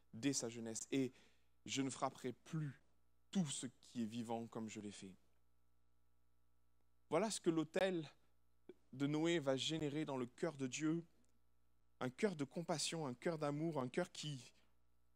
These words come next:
se repent peut-être d'avoir détruit la terre et décide de ne plus la détruire comme, comme elle a pu être détruite. Et à côté de ça, vous avez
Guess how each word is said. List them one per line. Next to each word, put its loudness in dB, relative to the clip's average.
se 2
repent 4
peut-être -2
d'avoir 0
détruit -4
la 0
terre -2
et 2
décide -2
de 0
ne -2
plus -2
la 0
détruire -8
comme, -2
comme -2
elle 4
a 2
pu -4
être -4
détruite. -4
Et 0
à 0
côté -2
de -10
ça, 2
vous -4
avez 0